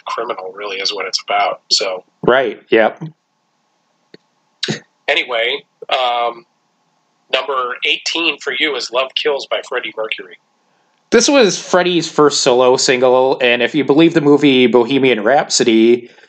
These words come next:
Speaker 2: um, this was the moment that almost broke Queen apart. Um, it's a collaboration with Giorgio Moroder, and it was used for, um, the soundtrack of Moroder's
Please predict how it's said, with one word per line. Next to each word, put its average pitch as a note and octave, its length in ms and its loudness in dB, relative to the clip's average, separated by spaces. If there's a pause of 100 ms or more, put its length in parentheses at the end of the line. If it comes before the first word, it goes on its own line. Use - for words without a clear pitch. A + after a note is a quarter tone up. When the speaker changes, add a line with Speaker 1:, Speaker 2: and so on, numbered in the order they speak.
(280)
Speaker 2:
um, B2+ 160 -2
this E3 180 -2
was E3+ 140 2
the D3+ 120 2
moment C#3+ 340 2
that B2 180 -4
almost B2+ 400 -2
broke A#2+ 300 2
Queen B2 300 2
apart. G2+ 760 -2 (720)
Um, B2 260 0
it's D#3 200 -2
a D#3 440 0 (120)
collaboration F#3 680 0
with C#3 160 0
Giorgio C#3 460 4
Moroder, A#2+ 960 2 (460)
and B2 220 0
it B2+ 60 -2
was B2+ 160 2
used F3+ 220 4
for, D3 420 4
um, A#2+ 320 -2
the A#2 80 -6
soundtrack D3+ 460 0
of C#3 80 -2
Moroder's B2 880 2